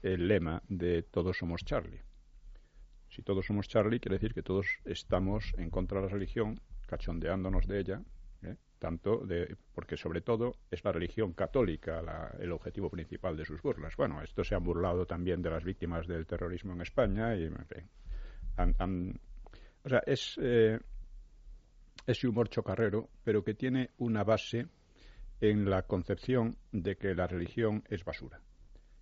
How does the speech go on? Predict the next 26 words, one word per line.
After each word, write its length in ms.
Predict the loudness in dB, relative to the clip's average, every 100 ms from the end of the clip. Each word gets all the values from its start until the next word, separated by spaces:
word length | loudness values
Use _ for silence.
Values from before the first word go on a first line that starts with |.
| -6
y 120 | -4
que 120 | 2
hay 100 | 2
que 80 | 2
suprimirla 520 | -2 -2 -2 0 0
de 80 | 0
una 140 | -2 -4
manera 280 | -6 -6 -8
u 40 | -10
otra, 240 | -12 -16 -20 -20 -20 -14 -10
¿eh? 120 | -8
Que 100 | -6
es 80 | -2
una 160 | 0 2
concepción 440 | 0 0 -2 0
que 100 | 0
se 100 | 0
ha 40 |
desarrollado 480 | -2 0 0 4 4
mucho, 440 | 4 2 0 0 2
la 100 | 0
han 80 | -2
desarrollado 400 | -6 -4 -2 -2
los 120 | -2
comunistas, 800 | -2 0 0 -2 2 4 2 0
la, 280 | -4 -4